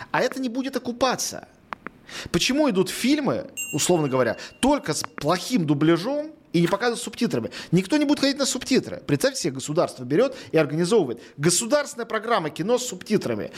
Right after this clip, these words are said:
Фильм с субтитрами. Фильм, э, дублированный.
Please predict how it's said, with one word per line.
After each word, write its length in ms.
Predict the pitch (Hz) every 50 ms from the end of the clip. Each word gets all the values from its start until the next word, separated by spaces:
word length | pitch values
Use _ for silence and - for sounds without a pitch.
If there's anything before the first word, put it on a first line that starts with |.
| - -
Фильм 240 | - - 269 269 226
с 60 | -
субтитрами. 520 | 226 208 - - 262 240 175 151 135 113 - - - -
Фильм, 260 | - 262 254 214 180
э, 440 | 143 - - 185 170 170 165 160 -
дублированный. 800 | 165 143 180 196 226 277 320 311 285 196 147 127 117 107 92